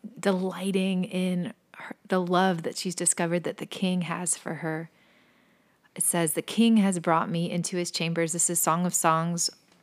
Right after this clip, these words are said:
chapter one, verses four and five. "The king has brought me into his chambers. We will be glad and rejoice in you.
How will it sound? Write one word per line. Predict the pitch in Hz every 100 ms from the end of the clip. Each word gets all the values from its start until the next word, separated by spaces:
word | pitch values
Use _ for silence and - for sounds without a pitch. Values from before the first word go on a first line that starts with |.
| _ -
chapter | 160 - 180
one, | 165 160 165
verses | 160 - 165 -
four | 175 165
and | 170
five. | - 165 170 175 -
"The | 170
king | - 220
has | 208 190 165
brought | 170 -
me | 185 185
into | 180 175
his | 165 -
chambers. | 175 170 170 170 180 - - _ - _ _
We | 214 214
will | 220
be | 190 190 -
glad | - 196 175 190 190 180
and | 185 180
rejoice | 185 165 180 185 170 170
in | 165
you. | 160 156 170